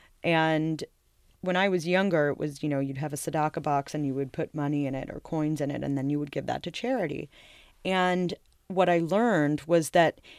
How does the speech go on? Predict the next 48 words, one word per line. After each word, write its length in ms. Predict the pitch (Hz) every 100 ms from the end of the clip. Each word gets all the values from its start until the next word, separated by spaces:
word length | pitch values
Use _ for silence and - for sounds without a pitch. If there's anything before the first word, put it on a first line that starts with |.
| - -
it 180 | 202 -
wasn't 460 | 202 226 339 311
charity, 480 | - 233 202 202 170
that 260 | 175 - -
charity 380 | - 196 196
that 160 | 175 175
you 120 | 165
were 100 | 156
giving 400 | 151 165 151 151
to 280 | 143 - 156
give 220 | 139 160 156
to 80 |
people 400 | - 185 - 165
who 120 | 147 151
didn't 300 | 165 175 165
have 320 | 143 160 151
as 100 | 143
much 240 | 156 -
as 160 | 151 135
you 140 | 143
did, 300 | 131 104 143
to 280 | - 156 143
be, 520 | 131 147 147 147 135 -
to 100 | -
feel 540 | 165 - 180 170 160 151
sort 240 | - 160
of 160 | 139 -
privileged 440 | 180 170 165 139
for 160 | - 160
what 200 | 147 -
you 160 | 143
have 500 | 120 143 135 135 143 - - - -
and 200 | 147 143
to 80 |
give 260 | 147 151 139
back. 360 | 147 135 101 -
It 100 | 196
was 180 | 214
more 300 | 190 226 311
a 60 | 302
way 240 | 214 208
of 120 | 196 180
sort 180 | 196
of 140 | 190 160
balancing 520 | 156 156 175 - 180
of 80 | 175
the 80 | 190
scales, 640 | - 240 262 - 143